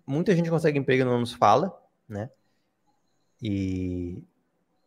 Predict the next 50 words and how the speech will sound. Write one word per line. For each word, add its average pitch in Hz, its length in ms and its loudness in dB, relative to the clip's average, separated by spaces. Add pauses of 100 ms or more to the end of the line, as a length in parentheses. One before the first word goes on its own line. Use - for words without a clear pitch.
(1000)
e 113 200 0
é 127 60 6
isso, 165 220 0
assim, 110 140 -4
mas 95 220 -4
é 107 220 4
o 104 40 0
que 123 100 0
a - 20 4
gente, 120 120 -6
é - 80 0
o 117 40 -2
que 113 60 -4
eu 127 40 -2
falei, 190 260 2
né? 107 140 -2
Não 104 160 -6
dá 123 140 8
pra - 140 2
também 113 440 -4 (1000)
querer 117 220 2
se - 100 -6
comparar 131 520 6
com - 80 -4
as 143 60 0
outras 143 240 -4
pessoas, - 360 -6
né? 104 120 -12
Só - 120 -12
porque - 420 -4 (160)
teve 110 220 -4
gente 107 220 -6
que - 40 -20
conseguiu 117 320 -10
seis 104 240 -8
meses, 120 540 -2 (540)
tem 151 120 2
várias 226 240 8
entrevistas 165 680 0
no 139 80 -6
canal 104 680 -4
do 113 140 -4
YouTube, 107 380 -4
então 113 180 -12
tu - 80 -20
pode 104 180 0
ir 104 40 0
lá 104 100 6
e 107 60 4
olhar, 98 440 0